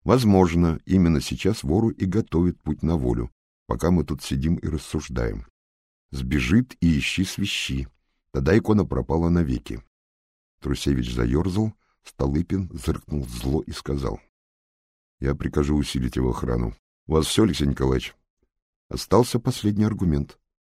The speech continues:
Премьер напрягся. «Как, э, полагается, самое убедительное оставили наконец?» «На вроде того. Говорите».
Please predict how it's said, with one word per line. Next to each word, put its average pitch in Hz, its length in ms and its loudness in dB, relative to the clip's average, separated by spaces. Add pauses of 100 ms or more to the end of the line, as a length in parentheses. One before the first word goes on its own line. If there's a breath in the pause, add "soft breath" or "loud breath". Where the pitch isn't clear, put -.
(280)
Премьер 62 400 -2
напрягся. 69 580 -6 (580)
«Как, - 460 -6
э, - 40 -14 (260)
полагается, 60 640 -2
самое 71 340 0
убедительное 78 840 -2
оставили 85 420 -4
наконец?» 90 580 -4 (640)
«На - 320 0
вроде 78 360 -2
того. 64 360 -8 (360)
Говорите». 78 560 4